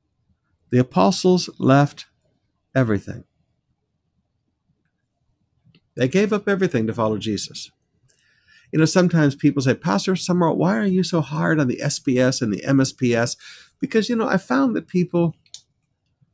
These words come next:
who just live home with their rich families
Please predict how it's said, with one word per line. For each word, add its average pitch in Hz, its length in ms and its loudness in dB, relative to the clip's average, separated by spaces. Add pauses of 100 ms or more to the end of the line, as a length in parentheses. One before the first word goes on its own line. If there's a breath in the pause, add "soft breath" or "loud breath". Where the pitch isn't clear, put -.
(200)
who 170 100 4
just 160 240 2
live 185 260 4
home 175 440 2
with 151 120 0
their 117 180 2
rich 160 260 2
families 135 840 2